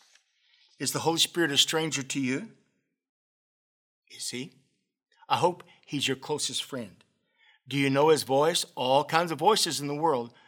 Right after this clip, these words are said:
but can you hear him distinctly? And third,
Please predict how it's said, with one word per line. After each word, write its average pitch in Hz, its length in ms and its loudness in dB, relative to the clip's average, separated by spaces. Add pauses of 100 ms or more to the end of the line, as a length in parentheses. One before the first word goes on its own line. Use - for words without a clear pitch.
(280)
but 147 200 -16
can 143 220 -8
you 131 140 -6
hear 170 340 -8
him 123 340 -10 (340)
distinctly? 120 760 -10 (840)
And 123 240 -10
third, 175 380 4